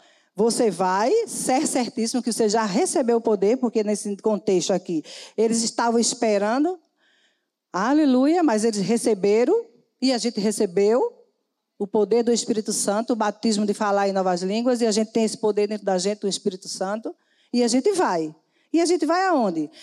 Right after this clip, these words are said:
Tem três tipos de evangelismo. Aleluia. Em todo canto a gente tá em movimento. A gente tá se movimentando. O primeiro é na nossa cidade, nossa região.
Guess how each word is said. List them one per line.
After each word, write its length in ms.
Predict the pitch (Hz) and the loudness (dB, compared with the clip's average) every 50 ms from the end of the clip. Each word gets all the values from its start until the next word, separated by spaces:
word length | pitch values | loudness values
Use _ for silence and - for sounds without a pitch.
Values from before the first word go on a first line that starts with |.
| - - _ | -20 -10 _
Tem 180 | - 339 339 302 | -2 0 0 0
três 320 | - - 415 440 453 - | 0 0 0 0 0 0
tipos 300 | - - 370 - 359 359 | 0 -2 0 0 0 0
de 60 | 302 | 2
evangelismo. 840 | 359 349 330 349 370 349 349 381 339 254 196 170 143 156 143 139 139 _ _ _ _ _ _ _ _ | 0 0 0 -2 -4 -2 -2 -2 0 0 0 -2 -2 -4 -8 -8 -12 _ _ _ _ _ _ _ _
Aleluia. 880 | - 196 220 285 349 392 403 359 320 269 240 208 180 165 147 135 - - _ _ _ | -8 -8 -8 -6 -6 -2 0 2 4 4 4 4 2 2 0 -4 -10 -18 _ _ _
Em 60 | - | -8
todo 320 | _ - 285 320 381 403 | _ -2 0 2 0 0
canto 240 | 392 - 311 311 311 | -2 0 -2 0 0
a 40 | 302 | 0
gente 160 | 277 320 294 | 0 0 0
tá 120 | - 302 311 | 2 2 2
em 60 | 320 | 2
movimento. 720 | 294 294 294 285 349 349 320 220 175 156 _ 156 151 147 _ _ _ _ _ _ _ _ _ _ _ _ _ _ _ | 2 2 0 -2 -4 -4 -4 -4 -4 -6 _ -12 -14 -14 _ _ _ _ _ _ _ _ _ _ _ _ _ _ _
A 80 | - 220 | -2 -2
gente 160 | 220 214 214 | -2 -2 -4
tá 560 | - - 220 247 277 262 - - _ _ _ _ _ - | -4 -2 -2 -2 -2 -6 -10 -20 _ _ _ _ _ -16
se 220 | - - - 285 311 | -8 -2 0 2 2
movimentando. 720 | 349 302 269 339 359 392 403 311 - 226 190 180 180 208 | 2 2 0 0 0 0 -2 0 0 0 0 2 0 -2
O 40 | 247 | -2
primeiro 760 | - - 381 403 392 359 285 277 294 311 349 392 415 453 415 - - - - | 0 2 2 4 4 4 4 4 4 2 2 2 0 -2 -4 -6 -14 -20 -8
é 80 | - 320 | -6 -4
na 100 | 370 359 | -2 -2
nossa 240 | 349 349 359 349 359 | -2 -2 -4 -4 -6
cidade, 580 | - - 403 320 240 226 220 262 294 339 320 _ _ _ _ _ _ _ _ _ _ | -6 -6 -6 -4 -2 -2 -2 -2 -4 -8 -10 _ _ _ _ _ _ _ _ _ _
nossa 440 | 233 226 233 247 - - 285 294 | -2 -2 0 -2 -2 -4 -2 -2
região. 640 | 269 240 277 285 277 349 370 320 240 240 277 311 | 0 0 0 0 0 0 0 0 2 2 0 0